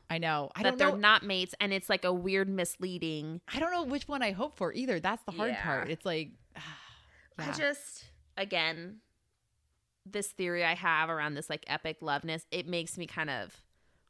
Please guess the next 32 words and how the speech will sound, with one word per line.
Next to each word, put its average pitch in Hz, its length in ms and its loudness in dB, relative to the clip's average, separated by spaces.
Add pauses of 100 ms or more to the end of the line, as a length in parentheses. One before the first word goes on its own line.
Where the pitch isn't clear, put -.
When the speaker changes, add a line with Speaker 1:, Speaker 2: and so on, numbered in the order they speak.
(120)
Speaker 2:
want 156 320 -2
it - 160 -10
to 170 120 -10
go 147 140 -4
down 151 220 -4
that 180 160 0
rabbit 208 240 0
hole, 214 260 2
but 165 220 4
Speaker 1:
Yeah. 147 260 2
Speaker 2:
this 196 220 -2
is 208 100 -6
me 202 140 -4
writing 180 320 -4
fan 151 260 -8
fiction - 360 -12
in - 100 -16
my - 100 -10
head. - 260 -8
I 147 80 0
don't 170 240 2
know 190 120 4
<laughs> - 100 0
if 370 140 4
it's - 180 8
actually 233 680 6
gonna 220 440 6
pan 175 240 2
out 160 200 2
that 175 220 0
Speaker 1:
<laughs> - 0 -
Speaker 2:
way 165 300 0